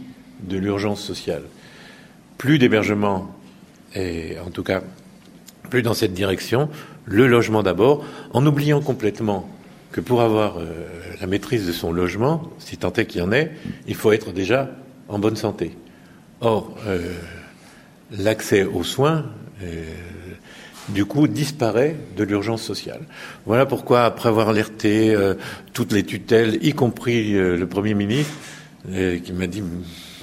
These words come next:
Bon, euh, on peut pas faire grand-chose », euh, je suis parti.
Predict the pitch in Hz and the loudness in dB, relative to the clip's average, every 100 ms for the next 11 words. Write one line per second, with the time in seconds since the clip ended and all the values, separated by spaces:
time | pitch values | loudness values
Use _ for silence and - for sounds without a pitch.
0 | - 92 90 127 107 92 82 82 - - | -14 -8 -2 -2 -2 -4 -6 -10 -14 -20
1 | - - - - - 65 92 - 92 85 | -18 -20 -20 -20 -18 -14 -12 -12 -10 -6
2 | 98 92 85 127 156 113 - - - - | -4 -4 0 2 2 -2 -8 -18 -16 -4
3 | 104 95 92 90 120 123 90 - - | 0 0 0 -2 -2 -2 -4 -10 -18